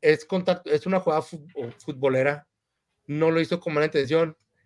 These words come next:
Y el Nazareno, oye, ¿por qué le dicen al árbitro Nazareno? ¿Te has preguntado eso?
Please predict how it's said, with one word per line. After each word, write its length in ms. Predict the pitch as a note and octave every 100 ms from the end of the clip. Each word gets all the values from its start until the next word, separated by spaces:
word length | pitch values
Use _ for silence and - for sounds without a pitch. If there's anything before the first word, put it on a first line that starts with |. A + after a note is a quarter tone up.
| _ _
Y 120 | - C#3
el 180 | C#3+ D3+
Nazareno, 600 | D3+ C#3+ B2 D#3 D#3+ D3+
oye, 180 | F#3+ A3+
¿por 160 | A3+ B3+
qué 100 | D4
le 60 |
dicen 160 | D4 C#4+
al 100 | A3+
árbitro 280 | F#3+ G#3+ A3
Nazareno? 440 | G#3 F3 C3 B2+ B2
¿Te 120 | D#3+
has 60 |
preguntado 440 | - G3 D#3 F#3 G#3
eso? 180 | F3+